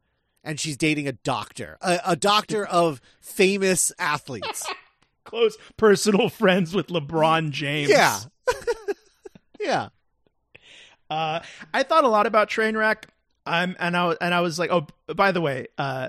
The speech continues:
Speaker 2: listeners, this is just o-, off, off cam or off mic." Um, you know, I, I, I was thinking, like, "Man, Scott and I really were,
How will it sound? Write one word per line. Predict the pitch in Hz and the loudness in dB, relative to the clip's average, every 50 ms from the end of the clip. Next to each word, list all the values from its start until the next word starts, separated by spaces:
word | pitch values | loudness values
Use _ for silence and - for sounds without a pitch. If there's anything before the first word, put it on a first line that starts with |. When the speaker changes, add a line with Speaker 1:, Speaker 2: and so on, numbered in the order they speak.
| - _ - | -10 _ -10
Speaker 2:
listeners, | 147 135 - - 131 127 | -10 -10 -8 -10 -10 -10
this | 123 147 151 139 | -10 -10 -10 -10
is | 139 | -10
just | 139 123 - | -14 -16 -10
o-, | - 143 143 - | -6 -6 -4 -2
off, | - 147 143 - - | -2 -2 -2 -4 -6
off | - 151 139 - - | -8 -8 -8 -8 -10
cam | - 139 131 135 139 135 | -10 -10 -8 -8 -8 -6
or | 139 135 | -6 -6
off | 131 135 - - | -6 -6 -8 -8
mic." | 147 139 135 135 - - - - | -10 -10 -10 -10 -14 -14 -10 -8
Um, | 135 131 123 120 120 120 - _ _ _ _ _ _ _ _ _ _ _ _ | -8 -6 -6 -8 -10 -12 -14 _ _ _ _ _ _ _ _ _ _ _ _
you | - 160 151 | -4 -2 0
know, | 147 151 | 0 2
I, | 151 160 185 - | 0 0 0 0
I, | - 160 160 - | 0 -2 0 2
I | 175 | 2
was | 175 170 147 | 2 2 2
thinking, | 196 170 175 160 | 0 -2 -2 0
like, | 160 | 0
"Man, | 196 262 240 139 | 2 0 0 0
Scott | - - 196 208 | -2 -4 -6 -4
and | 196 | -4
I | 180 143 | -4 -4
really | 127 135 147 165 160 156 151 135 123 117 110 | -2 0 0 2 2 2 2 0 -2 -6 -10
were, | - 117 117 110 107 110 | -10 -10 -8 -8 -10 -10